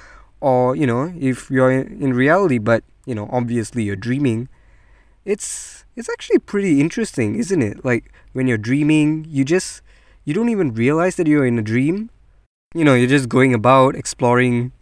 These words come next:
<laughs> the world around you. And, you know, have you ev-, any of you ever, like, like, wondered or, you know, thought about, like, what, what did I just do in that dream? You know, like,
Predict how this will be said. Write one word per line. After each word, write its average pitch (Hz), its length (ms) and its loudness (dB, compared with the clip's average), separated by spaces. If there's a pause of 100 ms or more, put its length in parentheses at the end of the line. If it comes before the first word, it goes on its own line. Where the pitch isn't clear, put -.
(180)
<laughs> - 280 -20
the 135 80 0
world 120 320 0
around 127 300 2
you. 131 260 0 (440)
And, 165 360 2
you 240 80 0
know, 135 260 2 (540)
have 214 140 0
you 453 180 2
ev-, 233 180 2 (180)
any 269 220 0
of 349 120 -4
you 262 140 0
ever, 170 380 2
like, 113 460 -2 (640)
like, 220 180 -10
wondered 117 560 0
or, 104 440 -4 (100)
you 127 120 -2
know, 101 180 -4 (100)
thought 123 260 0
about, 107 400 -2
like, 117 220 -8 (560)
what, 214 340 -8
what 269 160 0
did 320 100 2
I 302 100 2
just 180 280 -4
do 175 160 0
in 147 120 4
that 110 160 0
dream? 117 320 2
You 123 60 4
know, 147 140 4
like, - 340 -4